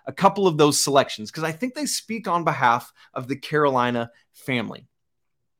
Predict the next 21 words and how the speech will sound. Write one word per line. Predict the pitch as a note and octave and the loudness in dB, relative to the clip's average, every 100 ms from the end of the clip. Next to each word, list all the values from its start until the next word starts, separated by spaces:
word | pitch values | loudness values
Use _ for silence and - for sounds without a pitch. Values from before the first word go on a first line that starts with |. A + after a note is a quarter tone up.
| _ _ - - | _ _ -20 -4
So | - G3 | 2 2
a | F3 | 2
couple | B3+ B3+ A#3+ | 0 0 0
for | G3 | 0
Leaky | D#3+ F#3+ F3 G3 | 0 -2 -4 -4
here | D#3+ F3 | 0 0
first, | D#3+ D#3+ D#3 - - | 0 -2 -4 -6 -6
and | C3 | -2
then | C#3 C#3+ | -2 0
we | C#3+ C#3+ | 0 2
will | C3 | -2
go | B2 A#2 A#2 A#2 - | 0 0 0 -2 -8
to | A#2 A2 A2+ A2+ - _ - | -8 -6 -6 -10 -20 _ -8
Pete. | E3+ C3+ - _ - - _ _ _ _ _ _ _ _ _ _ - - | -6 -6 -8 _ -18 -18 _ _ _ _ _ _ _ _ _ _ -20 2
This | G#3+ G#3 | 2 4
first | C#4 C4+ D3 | 0 0 -2
one | B2+ | -4
comes | D3+ G3+ G3 | 0 0 0
in | E3 F#3+ G3+ | -2 0 0
from | - D3 | 0 -6
Connor | B2 - D#3+ F3+ G3 E3+ | -6 0 2 4 2 -2